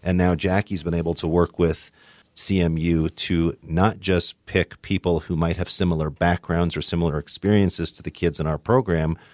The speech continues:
but also pick ones that are in a specific major where they wanna go into helping these people as a career, and they can start at the college level,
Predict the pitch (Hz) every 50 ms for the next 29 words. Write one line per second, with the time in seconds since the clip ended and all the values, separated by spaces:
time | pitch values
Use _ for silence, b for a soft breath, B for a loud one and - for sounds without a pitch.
0 | b b b - - 92 87 90 101 120 120 - - 92 87 78 - _ - 104
1 | 98 - - 82 87 87 85 85 - - 87 80 80 82 - - 92 85 85 85
2 | - - - 80 78 - - 82 - - 80 - - 73 73 85 95 123 123 80
3 | 78 73 78 82 B B B B B B - 92 92 87 92 92 90 95 98 95
4 | 98 87 82 78 90 90 92 90 87 - - 110 123 131 139 - - 104 98 92
5 | 85 80 98 95 95 - 95 95 92 87 78 90 87 82 - - - 90 82 -
6 | 87 90 82 80 - - 87 - - - 80 73 73 104 127 113 78 82 85 -
7 | 87 85 87 87 82 - - 78 73 - - - 104 104 110 92 82 - - -
8 | - 87 87 85 73 71 - 92 101 101 92 80 82